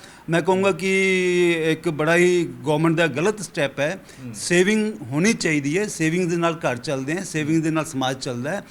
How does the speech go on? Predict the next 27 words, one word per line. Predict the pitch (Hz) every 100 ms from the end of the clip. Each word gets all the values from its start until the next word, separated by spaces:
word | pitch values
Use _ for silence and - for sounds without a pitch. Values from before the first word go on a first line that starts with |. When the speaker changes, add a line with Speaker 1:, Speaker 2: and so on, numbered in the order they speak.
| 131
Speaker 2:
ਹੂੰ। | 113
Speaker 1:
ਸਮਾਜ | 160 156 160
ਦੇ | 170
ਅੰਦਰ | 165 160
ਲੋਕ | 151 160
ਇੱਕ | 143
ਦੂਸਰੇ | 143 151
ਨੂੰ | 165 160
ਸਹਾਇਤਾ | - 127 127 -
ਕਰਦੇ | 143 123 139
ਰਹਿੰਦੇ | 135 123
ਹੈ, | 156 180
Speaker 2:
ਹੂੰ। |
Speaker 1:
ਰਸ਼-, | 139 127 165
ਰਿਸ਼ਤੇਦਾਰਾਂ | 147 135 127 160
'ਚ | 156
ਲੈਣਾ | 156 139 151
ਦੇਣਾ | 151 151
ਬਣਿਆ | 123 131 147
ਹੈ, | 139 170
ਬਣਿਆ | 135 151
ਰਹਿਣਾ | 165 165
ਚਾਹੀਦਾ | 160 135 131 185
ਹੈ। | 214 - 127
Speaker 2:
ਹੂੰ। | 117
Speaker 1:
But | 151
ਸਰਕਾਰ | 151 147 160 156 175